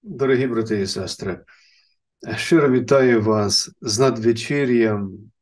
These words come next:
Різдва Господа і Спасителя нашого Ісуса Христа, або, як ми ще кажемо в Україні, святим вечором. Запрошую до молитовного роздуму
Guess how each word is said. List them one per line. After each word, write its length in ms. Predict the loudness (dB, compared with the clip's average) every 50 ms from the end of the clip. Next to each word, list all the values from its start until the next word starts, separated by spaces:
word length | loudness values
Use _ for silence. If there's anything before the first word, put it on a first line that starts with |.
| _ _ _ _ _ _ _ _ _ _ _ _ _ _ -6
Різдва 600 | -2 0 2 2 0 0 -4 -2 0 2 2 2
Господа 540 | 0 0 -2 -2 -2 -4 -6 -4 -2 0 -2
і 60 | -2
Спасителя 580 | -4 -8 -8 -6 -4 -4 -2 0 0 -2 0
нашого 340 | -2 -4 -6 -6 -10 -10 -12
Ісуса 480 | -10 -12 -10 -8 -8 -6 -6 -4 -6 -6
Христа, 680 | -8 -8 -8 -6 -6 -6 -4 -2 -2 -2 -2 -4 -8 -12 -16 -16 -16 -16 -18 -18 -20 -20 -16 -8 -4
або, 260 | -2 0 2 2 4
як 440 | 4 4 4 2 -2 -10 -12 -12 -4
ми 200 | 0 2 2 2
ще 200 | 2 2 0 0
кажемо 420 | 0 2 0 0 2 0 -2 -2 -4
в 40 | -4
Україні, 400 | -2 2 2 4 4 4 2 2
святим 560 | 0 0 0 0 0 0 0 0 0 0 0
вечором. 580 | 0 0 0 0 -4 -6 -12 -12 -12 -14 -16 _ _ _ _ _ _ _ _ _ _ _ _ _ _ _ _ _ -20 -20 -20 -20 -20 -20 -20 -20 _ _ _ _ _ _ _ _ -20 -18 -16 -14 -12 -8
Запрошую 1040 | -4 0 2 2 2 4 4 4 4 4 2 0 0 2 2 2 2 0 -2 -8 -14 _ _ _
до 420 | -12 -6 -2 0 2 2 2 0 0
молитовного 880 | -4 -6 -4 -2 0 0 0 0 0 -2 0 0 0 0 2 2 2
роздуму 680 | 2 2 0 0 -2 -4 -6 -6 -4 -4 -6 -8 -10 -14